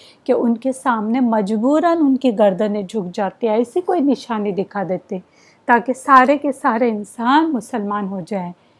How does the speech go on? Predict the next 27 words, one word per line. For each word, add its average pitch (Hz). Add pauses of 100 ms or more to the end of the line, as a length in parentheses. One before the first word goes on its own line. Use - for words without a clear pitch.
(500)
لیکن 220
یہ 214
اللہ 196
کی 226
سنت 202
کے 240
خلاف 196
ہے۔ 202
اللہ 185 (100)
کا 240
یہ 214
کام 233
نہیں 262
کہ 311
کسی -
کو 233
جبراً 202
مسلمان 185
بنا 175 (120)
دے۔ 170 (840)
یہ 233
لوگ 254 (140)
حق 247
سے 285
منہ 247
موڑتے 269
ہیں، 226